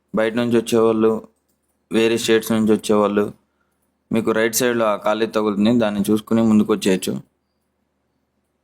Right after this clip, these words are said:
ఆ కొండ ఉంది కదా, అక్కడ ఉన్న,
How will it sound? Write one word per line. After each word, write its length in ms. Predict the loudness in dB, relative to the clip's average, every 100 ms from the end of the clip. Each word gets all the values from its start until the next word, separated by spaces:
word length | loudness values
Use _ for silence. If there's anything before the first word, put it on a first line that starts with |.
| _ _ _ _ _ _ _ _ _ _ _ _ _ _ _ _ _ _ _ _ _ _
ఆ 100 | -8
కొండ 320 | -2 -2 0
ఉంది 180 | 0 0
కదా, 280 | 0 -2 -2
అక్కడ 200 | -4 -4
ఉన్న, 140 | -4